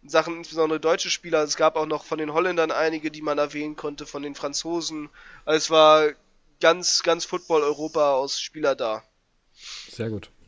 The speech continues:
Speaker 2: Also wir sind der Podcast, der euch das als erstes darauf hingewiesen hat, Europa wird ganz groß rauskommen. Das hört sich doch alles sehr,
Speaker 1: Ja,
Speaker 2: ist schon sehr
Speaker 1: Europa
Speaker 2: krass
Speaker 1: wird
Speaker 2: an.
Speaker 1: kommen. Ja,
Speaker 2: Hört
Speaker 1: und was
Speaker 2: sich
Speaker 1: ich, ähm, dazu sagen kann, also am Mittwoch,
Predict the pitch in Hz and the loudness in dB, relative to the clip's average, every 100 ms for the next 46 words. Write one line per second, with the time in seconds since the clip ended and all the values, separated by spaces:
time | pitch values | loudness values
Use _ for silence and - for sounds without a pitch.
0 | - - 117 120 127 127 - 135 151 165 | -12 -4 0 2 2 0 -6 -2 2 2
1 | 147 139 - 147 - 135 127 - 135 135 | 2 0 0 -2 -2 -2 -2 -2 2 2
2 | 135 135 135 135 - 127 131 - 127 120 | 2 2 2 0 -4 -12 -18 -6 -4 -2
3 | 127 120 139 139 - 135 147 147 123 117 | -2 -2 -2 -4 -2 -2 0 0 -2 -2
4 | 120 113 120 117 135 139 139 123 127 - | -2 0 -2 2 0 2 -2 0 -2 0
5 | 135 120 127 120 117 117 - 95 85 _ | -2 -2 -2 0 -2 -4 -8 -12 -14 _
6 | - 113 127 123 117 110 113 123 - - | -8 -6 -6 -6 -6 -4 -4 -6 -10 -18
7 | - 147 127 117 - - - 127 117 151 | -4 2 2 0 -8 -20 -16 -12 -6 -2
8 | 135 139 185 143 120 110 156 110 107 _ | 0 0 -2 -4 -4 -6 -8 -10 -18 _
9 | - - - - - - 185 233 175 175 | -18 -18 -20 -20 -20 8 12 12 10 4
10 | 185 170 196 170 156 151 139 - _ _ | 2 -2 -2 -2 -2 -6 -10 -16 _ _
11 | - 156 170 185 175 180 190 202 196 214 | 2 4 4 2 4 4 2 0 -2 0
12 | 151 160 156 147 151 - 165 190 - - | -2 0 0 0 -4 -4 -2 0 -2 -8